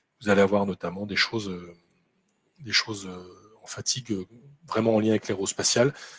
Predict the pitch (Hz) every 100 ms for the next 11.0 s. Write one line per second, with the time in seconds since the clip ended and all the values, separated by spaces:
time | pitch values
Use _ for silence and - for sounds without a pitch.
0 | - - 113 110 104 104 98 113 98 95
1 | 98 101 95 98 101 - - 92 90 117
2 | 101 - - - 90 87 87 _ _ _
3 | _ _ _ _ _ _ 104 98 101 101
4 | - 110 113 113 101 107 107 110 110 -
5 | - 110 110 - 110 101 95 98 101 95
6 | 95 95 117 - - - 120 101 104 -
7 | 95 101 104 92 - 98 90 92 104 98
8 | 90 - 92 85 _ _ _ _ - _
9 | _ _ _ _ _ - 104 104 - 92
10 | 90 87 90 - - 117 120 104 98 92